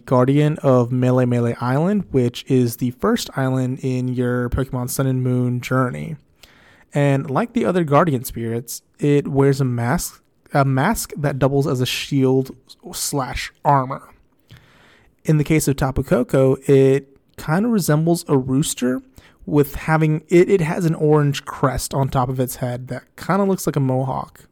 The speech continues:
And its mask slash shield is on both of its hands, and when it, it's brought together, it covers up its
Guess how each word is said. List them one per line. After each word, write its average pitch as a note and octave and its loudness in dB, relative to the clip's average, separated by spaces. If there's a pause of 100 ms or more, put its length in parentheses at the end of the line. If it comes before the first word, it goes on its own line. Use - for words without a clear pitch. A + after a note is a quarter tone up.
(800)
And C#3 2
its C#3+ 2
mask B2+ -2
slash B2+ -4
shield G3+ 0
is C#3 2
on C3 -2
both C#3 2
of C#3 2
its C3 -4
hands, F#3+ -4 (400)
and D3+ 0
when C#3+ 0
it, C3 0 (360)
it's - -12
brought C#3+ -4
together, C3+ 0
it C#3 -2
covers C3+ -2
up B2+ -6
its C3+ -6